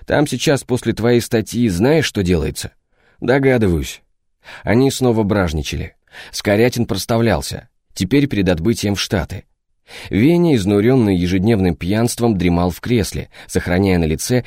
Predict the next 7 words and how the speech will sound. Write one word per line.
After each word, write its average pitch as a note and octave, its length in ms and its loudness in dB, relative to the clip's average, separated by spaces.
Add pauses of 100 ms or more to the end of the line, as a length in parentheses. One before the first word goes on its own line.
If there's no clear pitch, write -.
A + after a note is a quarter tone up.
(120)
вежливое A2+ 540 2
внимание F#2 560 0
к F#2 60 -4
застольной E2 480 0
беседе. E2 480 -2 (400)
А F#2 140 2
Дочкин, D3 560 0